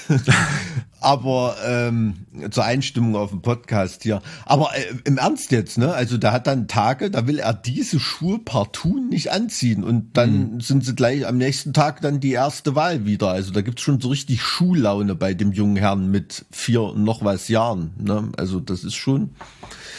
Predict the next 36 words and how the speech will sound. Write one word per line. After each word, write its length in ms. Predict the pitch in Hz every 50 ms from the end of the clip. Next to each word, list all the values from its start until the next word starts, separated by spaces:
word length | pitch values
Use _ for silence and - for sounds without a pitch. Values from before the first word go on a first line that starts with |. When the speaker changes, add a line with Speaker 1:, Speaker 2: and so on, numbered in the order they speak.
| - - - - - -
Speaker 1:
ist 180 | - 135 -
schon, 280 | - 143 143 143 135 131
äh, 200 | - 131 131 127
dann 240 | 107 131 127 139 135
beeindruckend. 640 | 127 92 101 127 147 151 139 - - - - 110 87 87
Ich 80 | 80 92
weiß 200 | 113 110 - -
gar 100 | 107 104
nicht, 120 | 95 95
wann 100 | 98 87
ich 140 | - - 143
mir 140 | 123 113 90
das 180 | 101 95 -
erste 380 | - - 101 123 117 - - 110
Mal 160 | 107 107 110
in 80 | 107 104
meinem 200 | 101 101 101 101
Leben 280 | 104 113 117 107 98
richtig 460 | 95 113 113 - - 104 95 - - _ _ -
Gedanken 560 | - 104 - - 95 113 127 123 - 107 98
um 160 | 85 87 82
Schuhe 460 | - - - - 147 160 196 196 -
gemacht 500 | - 107 92 90 92 95 - - - -
habe. 400 | 95 90 92 87 - 92 90 87 - _ _ _ _ _ _ _ _ _ _ _ _ -
Also 380 | 92 95 82 90 90 85 80 73 - _ - - - - - _ _ -
so 180 | - - 98 85
stylmäßig 1160 | - - - - 95 104 117 135 135 123 107 101 101 101 104 101 - 101 90 82 - 85 -
irgendwie. 440 | 92 92 78 92 85 87 92 92 90
Speaker 2:
Ja, 280 | 85 101 104 120 131
ich 140 | 131 127 107
meine, 300 | 120 123 123 131 127 110
zu 120 | - 127
D-D-R-Zeiten 800 | 107 - 123 107 123 117 101 120 127 - - 151 151 147 151 143
vermutlich 480 | 123 139 143 143 143 139 - 135 131 131
nicht, 240 | 147 156 156 156
hä? 120 | 113 110